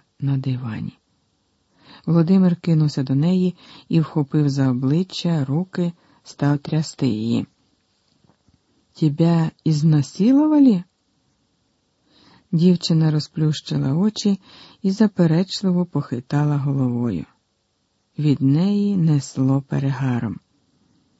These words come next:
"Мне плохо, очень плохо". Заброда прикрив доньку пледом і подивився у вікно. Осінній світ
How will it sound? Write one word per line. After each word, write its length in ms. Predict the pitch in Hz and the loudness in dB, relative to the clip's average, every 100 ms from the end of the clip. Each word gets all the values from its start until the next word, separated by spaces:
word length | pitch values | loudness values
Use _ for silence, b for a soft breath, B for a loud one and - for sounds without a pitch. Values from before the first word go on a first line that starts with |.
| _ _ _ _ - | _ _ _ _ -8
"Мне 600 | 160 151 151 165 202 214 196 | -2 0 2 0 0 -4 -8
плохо, 640 | - 170 170 190 190 - 185 - _ _ _ _ _ _ _ _ _ _ - | -12 -6 -4 -4 -6 -10 -18 -18 _ _ _ _ _ _ _ _ _ _ -6
очень 580 | 160 156 147 - 160 170 | -2 -2 -4 -6 -4 -4
плохо". 680 | - 170 147 165 - 180 196 _ _ _ _ _ _ _ _ _ _ _ _ _ _ _ _ _ _ _ _ _ _ _ _ 190 | -6 -6 -6 -8 -12 -14 -16 _ _ _ _ _ _ _ _ _ _ _ _ _ _ _ _ _ _ _ _ _ _ _ _ -2
Заброда 800 | 175 180 208 269 247 240 226 - | 2 4 6 8 8 6 4 -2
прикрив 440 | 160 147 247 254 | -2 0 2 4
доньку 440 | 170 165 143 - 123 | 4 4 2 0 -8
пледом 580 | - 175 214 214 208 208 - | -2 0 2 2 2 0 -6
і 100 | 180 | -6
подивився 760 | 175 156 127 120 127 135 - 139 | -2 -2 0 0 0 -2 -4 -4
у 100 | 123 | -2
вікно. 440 | 127 - 120 101 - _ _ _ _ _ _ _ b b | -4 -4 -4 -4 -8 _ _ _ _ _ _ _ b b
Осінній 560 | 160 160 - 175 165 156 | -2 -2 2 4 6 4
світ 420 | - 165 175 - | 0 0 0 -2